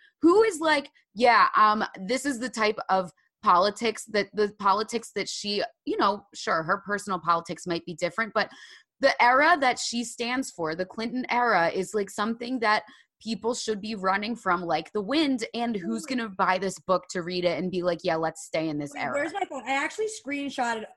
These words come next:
Speaker 2: some quotes from her because I had the same thought, which is like, what is she thinking? Okay, so she says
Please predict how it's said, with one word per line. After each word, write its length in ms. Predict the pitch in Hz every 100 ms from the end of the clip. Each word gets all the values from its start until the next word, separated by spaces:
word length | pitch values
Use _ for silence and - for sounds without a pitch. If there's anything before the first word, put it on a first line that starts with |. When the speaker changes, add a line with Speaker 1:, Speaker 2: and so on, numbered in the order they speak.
| _
Speaker 2:
some 200 | - 233
quotes 360 | - 254 269 -
from 200 | 214 196
her 180 | 190 175
because 380 | 202 226 208
I 180 | 214 254
had 200 | 285 233
the 60 | 233
same 280 | 247 214 196
thought, 340 | - 202 175
which 120 | 202
is 80 | 214
like, 100 | 202
what 320 | 190 226 262 262
is 120 | 214
she 100 | 220
thinking? 300 | 214 196 - _ -
Okay, 200 | - 208
so 140 | 180 247
she 260 | - 339
says 600 | 370 220 185 185 180 -